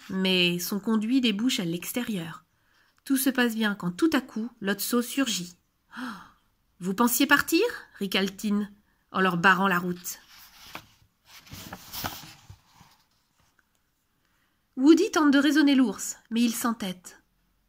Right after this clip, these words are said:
Soudain, un bruit retentit. C'est le camion poubelle. Et voilà que l'engin fait basculer tout le monde dans la benne à ordures, direction la décharge. Les jouets se retrouvent alors sur un tapis roulant.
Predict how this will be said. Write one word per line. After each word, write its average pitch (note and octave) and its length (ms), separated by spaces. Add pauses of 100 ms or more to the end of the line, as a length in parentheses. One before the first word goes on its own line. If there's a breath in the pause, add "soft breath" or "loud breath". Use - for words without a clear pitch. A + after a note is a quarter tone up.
(180)
Soudain, B3+ 600
un G#3+ 120
bruit A3 220
retentit. A#3+ 600 (240)
C'est - 140
le F#3 60
camion A#3 360
poubelle. E3+ 520 (1300)
Et A3+ 100
voilà B3+ 260
que D4 140
l'engin A3+ 340
fait B3+ 140
basculer G#3+ 560
tout C#4+ 180
le D4 140
monde C4 240
dans A3+ 100
la G#3+ 100
benne A3 200
à G#3 140
ordures, G3 400 (380 soft breath)
direction C4 460
la C#4 140
décharge. F#3+ 580 (1160 soft breath)
Les C4 120
jouets C#4 220
se D4+ 100
retrouvent C4+ 400
alors D4+ 220
sur D4 160
un A#3+ 80
tapis D4 280
roulant. C#4 380